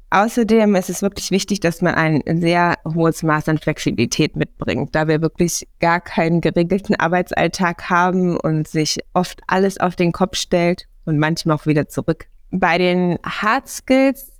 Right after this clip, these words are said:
hängt das sicherlich ein bisschen von der Ausrichtung ab, aber generell würde ich sagen, ein sehr gutes Verständnis von Finanzen, also fundierte Kenntnisse in der Finanzanalyse.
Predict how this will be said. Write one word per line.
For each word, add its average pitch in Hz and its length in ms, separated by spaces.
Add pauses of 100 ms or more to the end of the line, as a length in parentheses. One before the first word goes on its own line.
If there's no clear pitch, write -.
(100)
hängt 208 520
das 202 220
sicherlich 196 400
ein 170 140
bisschen 190 320
von 180 160
der 151 160
Ausrichtung 143 920 (200)
ab, - 400
aber 175 200
generell 175 580
würde 220 160
ich - 120
sagen, 208 580 (460)
ein 170 800
sehr 170 340
gutes 202 320
Verständnis 170 500
von 156 140
Finanzen, 226 880
also 151 240
fundierte 156 480
Kenntnisse - 500
in 151 100
der 143 100
Finanzanalyse. 196 1300